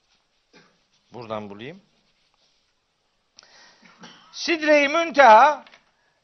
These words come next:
zannediliyor ki böyle bizim ta-, e, kü-, kültürümüzde bir şey anlatılıyor. Bir takım ona bir çeşit inandırılıyor.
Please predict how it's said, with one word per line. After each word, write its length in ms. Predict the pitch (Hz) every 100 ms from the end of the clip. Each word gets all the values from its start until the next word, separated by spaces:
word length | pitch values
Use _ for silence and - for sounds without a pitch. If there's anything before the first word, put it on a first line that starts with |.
| _
zannediliyor 680 | _ 175 254 277 277 320 311
ki 160 | 214 247
böyle 420 | 254 214 165 - _ _ _
bizim 760 | 196 269 359 320 196 - -
ta-, 140 | - -
e, 480 | - 208 202 190
kü-, 300 | 175 - 220
kültürümüzde 880 | 170 240 240 254 269 254 185 180 156
bir 60 | 233
şey 220 | 277 254
anlatılıyor. 720 | 254 294 302 262 190 135 165 214 _ _ _ _ _ _ _ _ _ _ _ _ _ _ _
Bir 180 | 190 -
takım 400 | 285 - 247 214
ona 380 | 240 240 233 180
bir 100 | 240
çeşit 420 | 247 214 208 -
inandırılıyor. 840 | 247 254 262 254 247 233 226 269